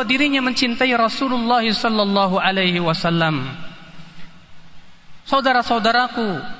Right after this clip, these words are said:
sesungguhnya ayat ini memberikan dan memberikan bimbingan kepada kita bahwasanya cinta yang betul-betul jujur adalah cinta yang disertai dengan ittiba,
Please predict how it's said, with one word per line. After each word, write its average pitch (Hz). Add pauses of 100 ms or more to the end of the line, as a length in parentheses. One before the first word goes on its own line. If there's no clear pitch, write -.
(600)
sesungguhnya 269
ayat 269
ini 277
memberikan 254
dan 247
memberikan 254
bimbingan 269
kepada 220
kita 175 (1000)
bahwasanya 277
cinta 294
yang 277
betul-betul 285
jujur 302 (640)
adalah 277
cinta 285
yang 269
disertai 269
dengan 247
ittiba, 226